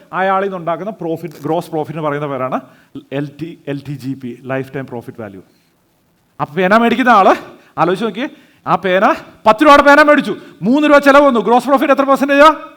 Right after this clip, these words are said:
സെവന്റി പെർസെന്റേജ്. ഈ പ-, സെവന്റി പെർസെന്റ് എന്ന് പറഞ്ഞാൽ നമ്മൾ എത്ര രൂപ ഉണ്ടാക്കി? മൂന്ന് രൂപ ഉണ്ടാക്കി. ഈ ആള് പത്ത് പേന ആവറേജ് ആയിട്ട് നമ്മുടെ കയ്യിൽ നിന്ന് വാങ്ങുവാണെന്നിരിക്കട്ടെ, പത്ത് പേന അവർ ആവറേജ് ആയിട്ട് വാങ്ങുവാണ്, നമ്മുടെ കസ്റ്റമേഴ്സ്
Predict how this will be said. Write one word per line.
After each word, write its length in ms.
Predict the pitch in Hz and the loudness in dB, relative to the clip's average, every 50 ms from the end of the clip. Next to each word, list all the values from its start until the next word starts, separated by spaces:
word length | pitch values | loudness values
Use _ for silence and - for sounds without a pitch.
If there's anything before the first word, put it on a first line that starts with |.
| _ _ _ _ _ _ _ _ - - | _ _ _ _ _ _ _ _ 2 2
സെവന്റി 220 | 226 226 247 247 202 | 2 4 2 0 0
പെർസെന്റേജ്. 400 | 220 202 - 156 131 120 104 110 135 _ _ _ _ _ _ - _ _ _ - 185 | -2 -2 -4 -6 -12 -12 -14 -14 -18 _ _ _ _ _ _ -20 _ _ _ -6 -6
ഈ 40 | 240 - | -4 -2
പ-, 140 | 240 240 220 - 214 | -2 -4 -2 0 0
സെവന്റി 200 | 208 226 233 254 | 0 0 -2 -2
പെർസെന്റ് 240 | 254 240 - 233 233 | -4 -4 -4 -2 -2
എന്ന് 60 | 240 | -2
പറഞ്ഞാൽ 140 | 226 220 233 | -2 -2 -2
നമ്മൾ 120 | 226 226 220 | -2 -2 -2
എത്ര 120 | 226 220 220 | -2 -2 -2
രൂപ 100 | 226 226 226 | 0 0 0
ഉണ്ടാക്കി? 240 | 214 208 214 208 226 226 208 | 0 -2 -2 -4 -6 -10 -8
മൂന്ന് 140 | 190 202 202 196 | -8 -8 -4 -4
രൂപ 80 | 196 185 165 | -4 -2 -2
ഉണ്ടാക്കി. 280 | 143 139 - 135 110 - - _ _ _ _ _ _ _ _ _ _ _ _ _ _ _ _ _ _ _ _ _ _ - 160 185 | -4 -6 -6 -8 -18 -18 -20 _ _ _ _ _ _ _ _ _ _ _ _ _ _ _ _ _ _ _ _ _ _ -12 -6 -2
ഈ 20 | 220 196 175 180 | 0 2 4 4
ആള് 180 | 185 190 226 262 - - - - _ _ _ - | 4 4 2 0 -4 -10 -20 -20 _ _ _ -6
പത്ത് 220 | 165 160 160 - 254 196 | -6 -6 -6 -6 -4 -2
പേന 200 | 214 202 208 214 208 190 175 175 | 0 0 0 0 0 0 0 0
ആവറേജ് 320 | 185 185 208 208 202 202 202 | 0 2 2 0 2 2 2
ആയിട്ട് 160 | 190 190 185 175 | 0 0 0 -4
നമ്മുടെ 180 | 185 175 175 180 | -6 -4 -4 -6
കയ്യിൽ 120 | 180 175 | -4 -4
നിന്ന് 100 | 180 160 151 | -2 0 0
വാങ്ങുവാണെന്നിരിക്കട്ടെ, 680 | 151 165 185 190 180 165 156 139 120 113 - 107 92 87 - _ _ _ _ _ _ _ _ _ _ _ _ - | 0 0 -2 -2 -2 -2 -4 -6 -6 -6 -8 -10 -12 -14 -18 _ _ _ _ _ _ _ _ _ _ _ _ -6
പത്ത് 180 | 160 160 208 196 | -4 -4 -2 -2
പേന 120 | 196 190 190 185 | 0 0 0 0
അവർ 100 | 175 180 180 165 | 0 0 0 0
ആവറേജ് 260 | 165 170 180 190 185 180 | 0 0 0 0 0 0
ആയിട്ട് 140 | 180 160 180 156 | -2 -4 -4 -4
വാങ്ങുവാണ്, 340 | 143 156 160 160 143 123 110 107 117 143 | -4 -4 -4 -4 -6 -6 -6 -10 -12 -12
നമ്മുടെ 240 | 143 151 165 208 208 - | -10 -4 -4 -4 -4 -4
കസ്റ്റമേഴ്സ് 440 | 156 - - 175 170 170 160 170 240 | -8 -8 -8 -12 -10 -10 -10 -10 -12